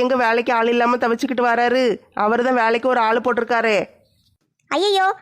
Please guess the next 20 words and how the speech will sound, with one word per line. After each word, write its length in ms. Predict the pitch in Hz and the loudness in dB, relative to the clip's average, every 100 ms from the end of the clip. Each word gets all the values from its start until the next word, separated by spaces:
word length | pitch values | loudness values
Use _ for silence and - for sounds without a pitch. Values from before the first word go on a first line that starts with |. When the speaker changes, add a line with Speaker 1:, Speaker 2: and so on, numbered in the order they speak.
| - 311 | -6 -4
Speaker 2:
ஆள் 140 | 415 | -2
போட்டிருக்காரா? 400 | 415 381 359 349 277 - | -2 -2 -2 0 -2 -4
இந்த 120 | 349 381 | -4 -2
விஷயம் 220 | 415 427 | -2 0
சூர்யாக்கு 340 | 381 392 381 381 | 0 0 -2 0
தெரியாதே. 340 | 381 392 403 311 - _ _ _ _ _ _ - | 0 0 0 -2 -4 _ _ _ _ _ _ -6
Speaker 1:
ஆள் 360 | 180 196 214 240 226 | -2 0 0 0 0
போட்டிருக்காரு, 560 | 220 226 240 240 226 202 - - 196 | -2 -2 -2 0 0 -2 -6 -6 -2
ஆனா 160 | 208 233 220 | 0 2 0
அவனுக்கு 260 | 214 226 233 | 0 0 0
ஒரு 100 | 220 226 | 0 0
வேலையும் 280 | 220 247 | 0 0
செய்ய 140 | 247 226 214 | -2 -2 -2
தெரியல 260 | 226 226 214 | -2 -2 0
போல. 140 | 220 220 - - _ 220 | 0 0 -4 -14 _ -2
பேரு 320 | 226 226 247 | 0 0 0
மட்டும் 220 | 226 226 233 | 0 -2 -2
கொக்கி 260 | 214 247 226 | -4 -4 -4
குமாரு, 340 | 226 226 233 226 - | -2 0 0 -2 -2
கொக்கி 260 | 208 233 | -4 -4